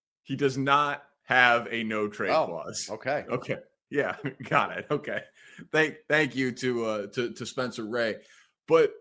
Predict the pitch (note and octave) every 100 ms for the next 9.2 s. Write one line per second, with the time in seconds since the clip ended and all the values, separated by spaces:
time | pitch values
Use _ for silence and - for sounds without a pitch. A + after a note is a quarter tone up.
0 | _ F#3 G3 F3 A#3 B3 A3+ F3 G3 A3
1 | A3 G#3+ G3+ G3 G3 F#3+ F3+ F3+ D3 D3
2 | E3+ E3+ F3+ D3 B2+ A2 A2 B2+ - E3+
3 | E3+ D#3+ D#3+ D#3 - C#3+ C3+ C3 C3 A2
4 | B2 A#2+ G#2+ B2 B2+ A#2+ B2 B2 A2+ B2+
5 | A#2+ A2 B2+ A2+ G2 E2+ D2 - _ _
6 | _ _ - C3+ B2 - - _ - C3
7 | C3+ C#3+ C#3 D3+ C#3+ C3 G2 C#3+ C3+ A2
8 | G#2 G2+ A#2 A#2 - A#2+ G#2+ A2+ F#2+ F#2+
9 | B2 E2